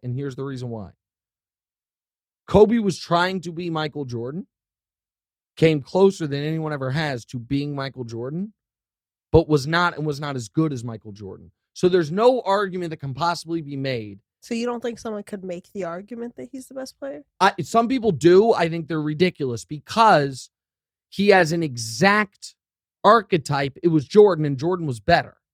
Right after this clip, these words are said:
Speaker 1: So you, do you understand what I mean? Like, he, so he is just a ninety percent of Jordan. So if Jordan exists, he can't be the best ever. So he, and you know what? I said there's only seven guys.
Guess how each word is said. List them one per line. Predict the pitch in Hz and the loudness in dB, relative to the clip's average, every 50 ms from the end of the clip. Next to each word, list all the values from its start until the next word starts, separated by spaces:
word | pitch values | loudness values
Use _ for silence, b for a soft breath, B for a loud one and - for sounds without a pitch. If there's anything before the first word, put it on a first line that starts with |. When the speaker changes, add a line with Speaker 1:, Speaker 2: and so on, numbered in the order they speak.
| _ _ _ _ _ _ _ | _ _ _ _ _ _ _
Speaker 1:
So | - - 190 185 185 - | 2 4 4 4 4 2
you, | 180 185 190 | -2 -2 -2
do | 160 147 160 | -2 -2 -2
you | 202 214 | 0 0
understand | 220 208 175 196 214 | 0 0 -2 -4 -4
what | 202 190 | -2 -2
I | 180 | 0
mean? | 170 180 185 190 185 | -2 -2 -2 -2 -2
Like, | 180 170 160 - | -2 -2 -2 -4
he, | - 170 160 | -8 -14 -10
so | - - 190 175 | -2 0 0 0
he | 156 - 208 214 | 0 -4 -4 0
is | 202 185 151 - | 0 0 0 4
just | - 208 185 - - | 4 2 2 2 0
a | 170 160 143 - _ _ _ _ - | -4 -4 -4 -6 _ _ _ _ -4
ninety | 160 170 175 180 196 214 226 226 214 208 208 | -2 0 2 2 2 2 0 -2 -4 -4 -6
percent | 185 - 180 170 143 - - 196 185 175 - | -6 -4 -4 -4 -4 0 0 0 0 0 0
of | - 160 156 135 127 | 2 0 0 0 -2
Jordan. | 107 139 175 190 190 170 147 143 143 139 127 _ _ _ _ - | 0 2 4 4 4 0 -2 -6 -10 -10 -12 _ _ _ _ -10
So | - - 180 170 | 0 2 2 2
if | 147 | 2
Jordan | 117 - 175 190 202 196 170 160 | 2 4 6 6 6 4 2 -4
exists, | 139 127 113 156 190 175 151 - | -10 -8 -4 -4 -2 -2 -2 -6
he | - 180 170 | -8 -12 -12
can't | - 175 165 156 | -10 -10 -10 -8
be | 156 | -8
the | 151 147 | -8 -6
best | 131 143 139 127 - - | -4 -2 -4 -4 -2 -2
ever. | 156 143 123 101 - _ _ _ _ _ _ _ | -2 -2 -2 -2 -6 _ _ _ _ _ _ _
So | _ - 156 156 156 _ | _ -2 -2 -2 -2 _
he, | 131 - 208 208 170 - | -12 -10 -10 -10 -8 -6
and | - 202 214 | -4 -4 -2
you | 214 | 0
know | 226 240 | 0 2
what? | 240 226 | 2 4
I | 233 247 254 | 2 2 0
said | - - 294 277 | 0 -2 -4 -2
there's | 262 247 202 | -2 -2 0
only | 208 214 208 196 175 147 | 0 0 0 0 -2 -2
seven | 123 - - - - - 202 190 175 196 196 196 | -2 -6 -12 -12 -4 0 0 0 0 -2 -2 0
guys. | 196 202 202 196 - | 0 0 0 -2 -4